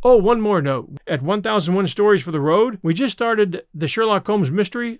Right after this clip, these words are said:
A Study in Scarlet, which was one of the four novels that Arthur Conan Doyle wrote on Sherlock Holmes.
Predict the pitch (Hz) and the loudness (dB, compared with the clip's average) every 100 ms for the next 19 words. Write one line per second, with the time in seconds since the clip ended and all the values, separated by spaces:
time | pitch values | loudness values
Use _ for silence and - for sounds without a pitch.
0 | - 151 - 175 214 - 185 - 202 190 | -8 -8 -4 -4 -4 -2 -4 -4 -2 -2
1 | 139 - _ _ 160 175 131 170 180 139 | -2 -10 _ _ -8 -4 -2 -2 -4 -6
2 | - 175 196 202 180 - 170 202 151 143 | -8 -4 -2 -2 -6 -6 -2 0 -2 -6
3 | 107 _ _ _ _ - 143 139 - 180 | -8 _ _ _ _ -4 -4 -4 -4 -4
4 | 175 135 190 160 147 185 160 123 160 151 | -4 -2 -2 0 0 0 -2 -2 -2 -4
5 | - - 147 135 180 170 151 156 156 123 | -6 -10 -6 -4 -2 -2 -2 -4 -6 -8
6 | - | -14